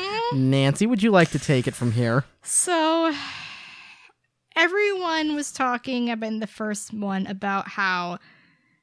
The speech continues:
Speaker 2: Shara and Kes are probably gonna die, or Kes is gonna die because they had sex and conceived Poe. But now we find out Poe is actually alive. So they were just, you know, having, s-, "Yay,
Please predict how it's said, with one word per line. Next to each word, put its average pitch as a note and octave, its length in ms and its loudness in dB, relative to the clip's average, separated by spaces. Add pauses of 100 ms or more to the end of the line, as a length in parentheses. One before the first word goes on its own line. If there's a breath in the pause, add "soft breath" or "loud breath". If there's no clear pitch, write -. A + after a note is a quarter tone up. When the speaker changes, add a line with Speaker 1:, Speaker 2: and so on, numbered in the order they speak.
(160 soft breath)
Speaker 2:
Shara A3+ 420 4
and A#3+ 120 2
Kes G#3 320 -2
are G3+ 80 -4
probably G3 340 -4
gonna G3+ 200 -4
die, F3 680 -6
or G#3+ 160 -2
Kes - 380 2
is B3 160 -4
gonna G#3+ 180 0
die F#3+ 560 -2
because F#3 920 -4
they G3+ 220 -2
had F#3+ 240 -4
sex - 540 -6
and F#3 320 -8
conceived - 600 -10 (260)
Poe. - 340 -8 (460 soft breath)
But A3+ 120 0
now D4+ 200 8
we F4+ 80 4
find C4+ 280 2
out G#3+ 200 0
Poe A3+ 240 -2
is G#3+ 100 -2
actually G3+ 440 -6
alive. G3 640 -6
So A3 240 -2
they A3+ 160 0
were A#3 120 2
just, A3+ 260 -4
you A#3 80 -2
know, G3 220 -2
having, F#3+ 680 -6
s-, - 240 -10
"Yay, D4 120 0